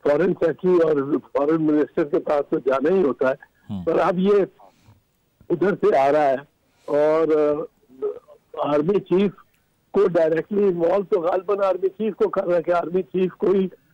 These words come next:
Speaker 1: वो पैगाम आया होगा। तो बंदों, बंदों में से एक आर्मी चीफ है कि भाई prime minister को तो नहीं कह सकता ना वो कि prime minister को कहो कि जी आप हटाओ, आपको हटा रहा हूँ,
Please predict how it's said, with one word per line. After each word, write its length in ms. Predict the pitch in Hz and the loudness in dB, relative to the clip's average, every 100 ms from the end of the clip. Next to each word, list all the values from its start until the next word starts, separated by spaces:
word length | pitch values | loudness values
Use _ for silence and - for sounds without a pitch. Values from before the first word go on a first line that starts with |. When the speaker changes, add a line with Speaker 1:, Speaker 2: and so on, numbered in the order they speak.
| _ | _
Speaker 1:
वो 100 | 160 | -4
पैगाम 520 | 151 175 165 170 170 160 | 0 0 2 0 0 2
आया 300 | 165 156 139 | 4 4 2
होगा। 300 | 131 135 - _ - - - _ _ 196 | -2 -8 -12 _ -12 -12 -14 _ _ 0
तो 120 | 180 - - _ _ _ _ - | 0 0 -8 _ _ _ _ -4
बंदों, 500 | 147 165 175 170 147 | -2 2 2 2 0
बंदों 320 | 143 156 175 | -2 0 -2
में 180 | 170 151 | 0 -2
से 180 | 170 165 | -2 -2
एक 140 | 165 | -4
आर्मी 300 | 156 160 170 | -6 -2 -4
चीफ 320 | - 190 160 | -2 -2 0
है 100 | 165 | 0
कि 100 | 160 | 0
भाई 220 | 175 165 151 _ _ - | 0 0 -2 _ _ -4
prime 140 | 165 - _ | -4 -4 _
minister 260 | 185 - 226 | -2 0 0
को 140 | 208 | 0
तो 100 | 208 | 0
नहीं 340 | 202 - - 196 | -2 -4 -4 -2
कह 120 | 160 | -2
सकता 240 | 156 170 | -4 -4
ना 100 | 202 | -2
वो 260 | 196 160 151 - _ _ 165 | -2 -2 -2 -6 _ _ -6
कि 60 | |
prime 260 | 143 170 180 | -2 -2 0
minister 360 | 175 - 202 | -2 -2 -2
को 180 | 165 185 | 0 -2
कहो 520 | 165 180 180 160 160 - | 0 0 2 2 -2 -4
कि 100 | 156 | -4
जी 320 | 156 147 165 | -4 -2 0
आप 360 | 170 - 156 143 | 0 0 -4 -2
हटाओ, 440 | 127 117 131 151 156 | -4 -2 -2 0 2
आपको 500 | 151 156 - - 156 | 0 -2 -4 -4 -2
हटा 140 | 131 | -2
रहा 220 | 123 147 | -4 -2
हूँ, 120 | 147 | -2